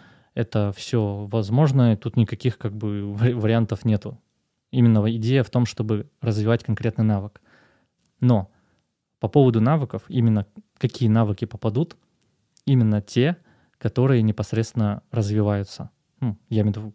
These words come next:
развиваются в контексте работы. Их можно перепроверить, пощ-, перепосчитать как-то и так далее. Это только то, во что я верю. Ну, собственно говоря,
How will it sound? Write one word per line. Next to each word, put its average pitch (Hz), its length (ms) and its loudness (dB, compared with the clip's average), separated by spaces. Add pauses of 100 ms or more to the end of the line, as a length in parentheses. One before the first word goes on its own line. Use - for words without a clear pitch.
развиваются 113 540 0
в - 40 -10
контексте 107 500 -6 (400)
работы. 110 560 -2
Их 107 180 -8
можно 113 260 2
перепроверить, 107 640 -2
пощ-, 123 200 -2
перепосчитать 117 680 -2
как-то 110 320 -8
и 104 100 -4
так 104 180 -6
далее. 104 220 -4
Это 104 120 -6
только 131 280 0
то, 147 160 -2
во 135 80 -2
что - 200 -6
я 107 120 -2
верю. 101 280 -8 (1080)
Ну, 135 280 0
собственно - 300 -4
говоря, 113 440 0